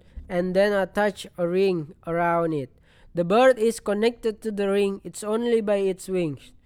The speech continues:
I suddenly recognize it, a mockingjay. There are funny birds and something of slave in the face to the capital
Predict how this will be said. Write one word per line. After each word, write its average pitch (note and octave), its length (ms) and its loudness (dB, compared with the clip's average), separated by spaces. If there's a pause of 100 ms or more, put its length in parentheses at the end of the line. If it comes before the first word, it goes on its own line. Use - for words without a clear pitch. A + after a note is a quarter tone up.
(280)
I F3+ 100 0
suddenly G3+ 480 0
recognize E3 960 -4
it, D3+ 260 -8
a C3+ 260 -12 (420)
mockingjay. C#3 1200 -8 (760)
There G3 180 8
are C4 120 10
funny A#3+ 360 2
birds G#3+ 540 2 (180)
and F3 180 -2
something A3 500 -2
of G3 180 0
slave G3 400 0 (380)
in F#3 120 -2
the F3+ 80 0
face G#3+ 380 0 (100)
to F#3+ 100 -2
the F3+ 100 0
capital F3 600 -2